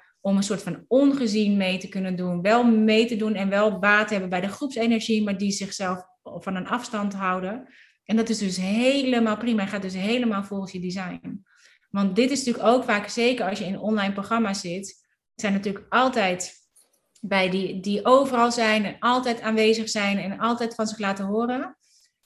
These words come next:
En dat een ander vaak denkt, "Oh, ik moet ook meer aanwezig zijn," of "Ik wil dat juist niet," of, eh, of daar een oordeel over hebben, of daar... Maar dan heb je gewoon een ander design. Je bent gewoon anders, eh, designed.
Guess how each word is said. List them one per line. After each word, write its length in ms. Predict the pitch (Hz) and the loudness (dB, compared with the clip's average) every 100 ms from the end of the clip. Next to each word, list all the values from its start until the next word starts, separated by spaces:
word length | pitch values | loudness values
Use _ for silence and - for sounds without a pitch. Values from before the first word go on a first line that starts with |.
| _ | _
En 120 | 226 | 0
dat 120 | 247 254 | 2 2
een 120 | 226 | 0
ander 340 | 247 254 226 | 2 2 2
vaak 260 | - 220 214 | -2 -4 -2
denkt, 180 | 196 196 | -4 -4
"Oh, 300 | 208 180 180 | -4 -4 -6
ik 80 | 175 | -6
moet 160 | 180 | -6
ook 120 | 196 202 | -4 -2
meer 160 | 202 | -4
aanwezig 280 | 190 190 196 | -4 -4 -6
zijn," 120 | 190 | -6
of 80 | 175 | -8
"Ik 80 | 165 | -6
wil 160 | 185 202 | -4 0
dat 160 | 196 | 0
juist 280 | 190 190 190 190 | 0 -4 -6 -8
niet," 240 | 196 196 | -8 -8
of, 220 | 175 - | -8 -8
eh, 180 | 180 170 190 | -6 -6 -6
of 120 | 175 | -2
daar 220 | 175 170 | -2 0
een 60 | 208 | 2
oordeel 200 | 214 196 | 2 4
over 300 | 185 196 196 | 2 0 -2
hebben, 500 | 190 185 180 180 180 | -2 0 2 2 0
of 140 | 175 | -4
daar... 500 | 175 170 165 170 165 214 | -2 -2 0 -4 -6 -4
Maar 100 | 214 | 0
dan 120 | 233 | 2
heb 180 | 240 254 | 0 -2
je 80 | 247 | -4
gewoon 220 | 247 220 | -2 -2
een 80 | 214 | -2
ander 220 | 220 202 | -2 -2
design. 360 | 190 226 226 | -4 -4 -4
Je 80 | 185 | -4
bent 200 | 190 190 | -6 -8
gewoon 200 | 190 196 - | -8 -8 -2
anders, 920 | 214 240 190 180 233 - - _ _ _ _ _ _ | 2 2 2 0 -4 -8 -14 _ _ _ _ _ _
eh, 420 | - 196 185 170 170 | -6 -4 -2 -4 -6
designed. 720 | 170 190 240 208 190 - - | -6 -4 -4 -4 -8 -12 -18